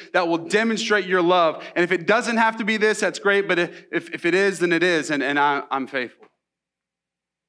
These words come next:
I will do exactly what it takes." <clears throat> In verse twenty, let me read that again for us real quick.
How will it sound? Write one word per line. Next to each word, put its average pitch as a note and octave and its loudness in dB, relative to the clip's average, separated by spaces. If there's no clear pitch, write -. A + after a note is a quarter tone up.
I C3+ -2
will C#3 -2
do C#3 -2
exactly C3+ -4
what B2+ -4
it - -10
takes." - -12
<clears throat> - -14
In - -8
verse B2 -6
twenty, A2+ -6
let A2 -18
me B2 -6
read A2+ -4
that G#2 -6
again G#2 -8
for G#2+ -12
us - -14
real A2 -12
quick. G#2+ -12